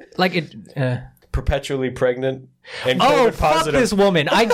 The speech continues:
Speaker 2: oh my God, no, I know who the fuck you're talking about.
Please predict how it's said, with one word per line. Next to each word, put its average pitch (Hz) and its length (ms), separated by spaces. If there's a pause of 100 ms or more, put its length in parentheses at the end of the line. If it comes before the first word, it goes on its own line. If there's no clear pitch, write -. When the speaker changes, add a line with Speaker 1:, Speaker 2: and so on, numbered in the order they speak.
(100)
Speaker 2:
oh 226 180
my 196 420
God, 208 420
no, 196 140
I 185 140
know 247 160
who 220 100
the - 60
fuck 170 240
you're 160 100
talking 151 300
about. 185 280